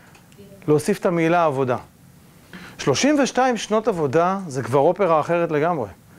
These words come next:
כי זה אומר שכל השנים באמצע שאתה לא עבדת, כל השנים שלא עבדת באמצע, מנוטרלים. המשמעות היא שאם פרשתי נניח בגיל שישים,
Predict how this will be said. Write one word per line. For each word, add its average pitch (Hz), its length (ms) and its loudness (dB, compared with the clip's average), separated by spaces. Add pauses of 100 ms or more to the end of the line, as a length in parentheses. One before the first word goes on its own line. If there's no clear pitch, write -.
(420)
כי 185 140 4
זה 151 180 2
אומר 170 460 0 (380)
שכל 208 480 2
השנים 220 560 0
באמצע 196 760 0 (300)
שאתה 156 340 0
לא 190 220 4
עבדת, 180 500 0 (420)
כל 214 220 2
השנים 240 360 0
שלא 196 300 2
עבדת 196 380 0
באמצע, 185 680 0 (300)
מנוטרלים. 175 640 2 (1120)
המשמעות 196 520 2
היא 294 80 -2
שאם 262 240 0
פרשתי 240 360 0
נניח 214 240 2
בגיל 185 300 -2
שישים, 170 480 0